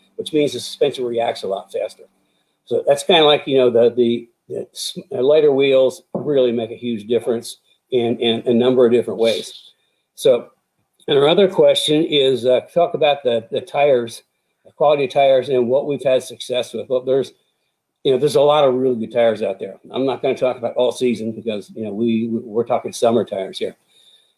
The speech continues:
But in the, the max performance category, uh, for the street tires you can take to the track, uh, the, the one that I kinda prefer is the Michelin, uh, s-, uh, Pilot Sport.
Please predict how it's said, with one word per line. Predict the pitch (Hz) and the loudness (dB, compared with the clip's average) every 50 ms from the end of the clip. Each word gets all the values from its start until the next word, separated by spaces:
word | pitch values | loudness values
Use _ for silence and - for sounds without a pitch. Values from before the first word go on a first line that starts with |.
| _ _ - | _ _ 2
But | 131 131 - | 2 2 4
in | - 147 147 139 | 4 4 4 4
the, | 139 135 131 131 131 | 4 4 4 4 2
the | 113 120 120 117 120 | 2 2 0 2 2
max | 123 127 131 139 135 - | 2 2 2 2 0 -2
performance | - 151 127 - - 160 165 156 151 139 123 - | -4 -4 -4 -2 0 0 2 2 2 0 -2 -4
category, | - - 117 117 113 113 107 110 107 110 110 110 113 110 - - - 123 | -2 0 2 2 2 2 2 0 0 0 0 0 -2 -6 -10 -16 -16 -12
uh, | 120 117 113 113 113 113 110 - _ _ - | -10 -8 -6 -6 -6 -6 -8 -10 _ _ -4
for | 139 120 117 - | -2 -2 -2 -4
the | 113 101 104 | -8 -10 -10
street | - - - 156 160 160 - | -10 -6 -2 -2 -2 -2 0
tires | - 147 139 139 127 110 - | 2 4 4 4 2 0 -6
you | 131 | -8
can | 113 110 - | -8 -8 -4
take | - 135 127 127 - | -2 -2 -2 -2 -4
to | 123 | -10
the | 104 98 | -16 -12
track, | - - 135 131 127 127 127 - - _ _ _ _ _ _ _ _ - | -4 0 2 4 4 4 0 -2 -8 _ _ _ _ _ _ _ _ -16
uh, | - 117 113 | -10 -4 0
the, | 107 120 123 120 120 | 2 2 2 2 2
the | 120 117 | 0 2
one | 113 113 139 151 170 165 | 4 4 4 6 6 4
that | 156 - - 131 | 4 2 2 2
I | 135 143 | 2 2
kinda | - - 151 147 143 135 | 2 0 0 2 2 0
prefer | - - 113 - - 139 131 139 139 135 - _ _ _ _ _ _ _ - 127 127 | -2 -6 -8 -2 2 4 4 4 4 2 -4 _ _ _ _ _ _ _ -6 -4 -4
is | 120 104 107 | -4 -4 -2
the | 113 107 | 0 2
Michelin, | 117 135 143 - - 151 147 143 143 143 147 143 - 139 - | 2 2 2 2 2 2 4 4 4 4 2 0 -4 -10 -18
uh, | 120 110 107 104 107 104 95 _ _ _ _ | -16 -14 -14 -12 -14 -14 -16 _ _ _ _
s-, | - - - - _ _ | -20 -20 -20 -20 _ _
uh, | - - _ - | -20 -20 _ 0
Pilot | 143 139 135 131 - | 4 4 4 4 4
Sport. | - - - 151 135 139 | 0 0 4 6 6 6